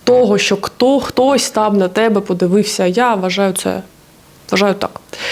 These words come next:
І не звинувачую інших людей, якщо у мене щось не вийшло. Ну, дуже рідко, дуже рідко, дуже рідко. Ну, можна там трошки звинуватити, але так,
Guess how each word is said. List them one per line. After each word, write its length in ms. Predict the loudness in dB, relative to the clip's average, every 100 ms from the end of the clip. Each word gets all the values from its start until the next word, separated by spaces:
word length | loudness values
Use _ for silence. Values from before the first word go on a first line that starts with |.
| -8 -10 -6 0
І 380 | 2 4 4
не 160 | 4 2
звинувачую 640 | 2 4 4 2 2 2 2
інших 300 | 0 0 2
людей, 360 | 2 4 4
якщо 300 | 2 0 0
у 20 |
мене 200 | 2 2
щось 260 | 2 0 0
не 100 | 0
вийшло. 380 | 0 -2 -6 -2
Ну, 180 | 0 0 -2 0
дуже 320 | 2 4 2
рідко, 340 | 0 -2 -6
дуже 280 | -2 0 0
рідко, 300 | -4 -8 -14 -12 -10 -10 -6
дуже 320 | -2 0 0
рідко. 280 | -4 -8 -10 -2
Ну, 220 | 2 4
можна 320 | 4 2 -2
там 160 | -6 -4
трошки 300 | -4 -2 0
звинуватити, 540 | 2 4 2 2 0
але 260 | 0 0
так, 140 | -2